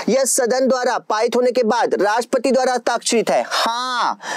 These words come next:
सदन पारित कर देगा, उसके बाद राष्ट्रपति हस्ताक्षर करेगा। पहला बोल रहा है यह राष्ट्रपति द्वारा पूर्व हस्ताक्षरित है,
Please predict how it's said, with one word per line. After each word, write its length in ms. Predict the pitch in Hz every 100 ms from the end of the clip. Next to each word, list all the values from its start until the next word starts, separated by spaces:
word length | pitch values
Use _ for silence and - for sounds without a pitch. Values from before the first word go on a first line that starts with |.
| 247
सदन 360 | - 208 240 247
पारित 320 | 233 233 202
कर 160 | 240
देगा, 380 | 226 262 269 285
उसके 300 | - 415 240
बाद 280 | 202 240 226
राष्ट्रपति 420 | 226 226 - -
हस्ताक्षर 380 | 220 220 202 214
करेगा। 520 | - 175 165 123 95 - - - - - - - 208
पहला 300 | 208 240 240
बोल 180 | 247
रहा 100 | 254
है 80 | 254
यह 140 | 254 247
राष्ट्रपति 500 | 226 233 233 247 240
द्वारा 220 | 233 254
पूर्व 420 | - - 370 359
हस्ताक्षरित 600 | 320 - 262 - 226 185
है, 160 | 135